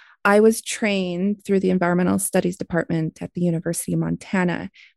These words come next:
to enter into these hard conversations, right? Like, nothing in land management or environmental management is going to serve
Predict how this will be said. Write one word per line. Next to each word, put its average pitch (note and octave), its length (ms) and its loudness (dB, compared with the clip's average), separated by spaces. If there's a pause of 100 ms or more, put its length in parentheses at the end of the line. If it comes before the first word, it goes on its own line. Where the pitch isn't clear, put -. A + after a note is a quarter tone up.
to G#3+ 480 2
enter A#3 280 4
into A3 260 4
these C#3 220 -2
hard - 340 -4
conversations, - 880 -6
right? A#3 460 0
Like, F#3+ 220 -2
nothing A3 920 2
in F#3+ 160 2
land E3+ 280 -2
management D#3+ 680 -6
or - 100 -6
environmental F3 500 -2
management E3+ 520 -10
is F3+ 120 -10
going A3 180 2
to G3 80 -6
serve F#3 400 -2